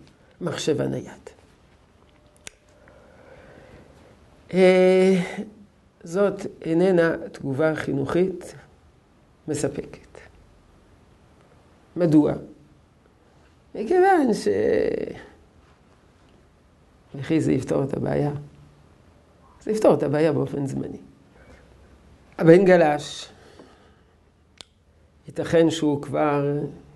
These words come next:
התרגל. אמ, ה-,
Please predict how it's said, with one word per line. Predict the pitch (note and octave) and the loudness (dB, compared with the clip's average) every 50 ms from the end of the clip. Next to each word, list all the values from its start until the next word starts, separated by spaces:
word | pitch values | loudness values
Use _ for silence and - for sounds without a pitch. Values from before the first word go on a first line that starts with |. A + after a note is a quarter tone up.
| - _ _ _ - | -20 _ _ _ -16
התרגל. | G3+ G3 - - E3+ E3 C#3+ C#3+ C#3 C3 B2+ B2+ C3 C3 - - - - - _ _ _ - _ _ _ _ _ _ _ _ _ _ _ _ _ _ _ _ _ _ _ _ _ _ _ _ _ _ _ _ - - - | -14 -10 -4 -2 0 2 2 2 2 2 0 -6 -8 -10 -16 -20 -20 -20 -20 _ _ _ -20 _ _ _ _ _ _ _ _ _ _ _ _ _ _ _ _ _ _ _ _ _ _ _ _ _ _ _ _ -20 -16 -10
אמ, | D#3 C#3+ C#3 C#3+ C#3 C#3+ C#3+ C#3+ C#3+ C#3+ C#3+ C#3+ C#3+ D3 C#3+ - - - - - - - _ _ - _ _ _ _ _ _ - _ _ _ _ _ _ - - - _ _ - - _ - - D3+ | -6 -2 0 2 2 2 2 2 2 2 2 2 0 -2 -6 -10 -16 -20 -20 -20 -20 -20 _ _ -20 _ _ _ _ _ _ -20 _ _ _ _ _ _ -20 -20 -20 _ _ -20 -20 _ -20 -12 -6
ה-, | C#3+ C3+ C3 C#3 C#3 C#3 C3 - | -4 -2 0 0 0 -2 -2 -4